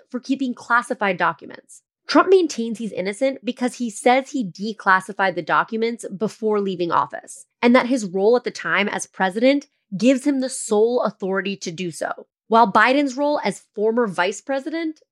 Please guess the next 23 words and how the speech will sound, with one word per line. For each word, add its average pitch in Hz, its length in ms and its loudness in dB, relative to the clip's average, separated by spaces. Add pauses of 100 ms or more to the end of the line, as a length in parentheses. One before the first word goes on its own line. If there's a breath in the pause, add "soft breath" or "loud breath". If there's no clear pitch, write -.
(300)
doesn't. - 520 -2 (240)
Although 277 540 4
over 277 260 0
a 277 120 0
dozen 208 540 0
former 208 440 -4
Trump 196 260 -6
administration 190 580 -8
officials 240 440 -6
say 240 360 -4
they 226 200 0
never 220 520 0
heard 202 260 -6
Trump 190 420 -4
give 190 200 -4
what's 185 180 -12
called 180 300 0
a 190 120 -8
standing 190 640 -2
order 180 380 0
to 185 120 -16
declassify 160 720 -2
documents. - 640 -6